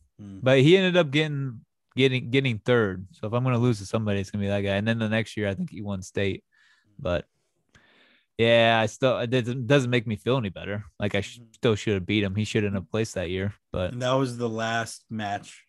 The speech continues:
Speaker 1: you ever wrestled officially?
Speaker 2: Yep, it is.
Speaker 1: That's such a, I, I feel like my coaches didn't stress that enough, but I think that's almost an important lesson to, like, bring up front to athletes.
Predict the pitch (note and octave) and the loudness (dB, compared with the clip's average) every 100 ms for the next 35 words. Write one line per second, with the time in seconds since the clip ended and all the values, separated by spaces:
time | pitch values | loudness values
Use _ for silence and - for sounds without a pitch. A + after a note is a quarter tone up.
0 | - G#2+ G2 G2 G2 - G2+ G2+ G#2 G2 | -12 -10 -10 -8 -10 -10 -14 -14 -14 -16
1 | - G2+ - _ _ A#2+ G#2 G2 F#2+ _ | -16 -18 -20 _ _ 0 4 4 0 _
2 | - F#2+ F#2 F#2 F2+ - - _ _ - | -14 -10 -6 -4 -6 -8 -20 _ _ -8
3 | C3+ C#3 G3 D#3+ F3 C3+ A#2 F#2+ _ _ | -6 -4 -6 -2 0 0 0 -6 _ _
4 | _ _ _ _ _ _ _ _ _ _ | _ _ _ _ _ _ _ _ _ _
5 | _ _ _ _ _ _ _ _ _ _ | _ _ _ _ _ _ _ _ _ _
6 | _ - C3+ C3+ B2+ A#2+ F#3 C#3+ B2 - | _ -12 -8 -6 -8 -6 -4 -2 -4 -4
7 | A#2+ A#2 G#2+ G2 - G#2+ G2+ - G2 F#2+ | -4 -4 -10 -12 -12 -10 -10 -10 -12 -10
8 | G2 F#2+ F#2 _ _ A2 G2+ - - A#2 | -12 -14 -16 _ _ -12 -12 -12 -8 -8
9 | A2 - _ _ _ _ _ _ _ _ | -8 -14 _ _ _ _ _ _ _ _
10 | A#2+ A2 D3+ C3 A#2 F#2 - A2+ G2+ F2+ | -8 -4 -4 -4 -6 -8 -8 -8 -8 -8
11 | G2 - A2 F#2+ F#2+ F2 - _ _ A#2 | -8 -8 -10 -10 -10 -10 -14 _ _ -8
12 | A#2 G2 - G#2 A#2 - _ _ _ _ | -6 -8 -10 -10 -10 -16 _ _ _ _
13 | - G2 G2+ G2+ A#2+ C#3 C#3+ - | -18 -12 -10 -8 -4 -4 -6 -20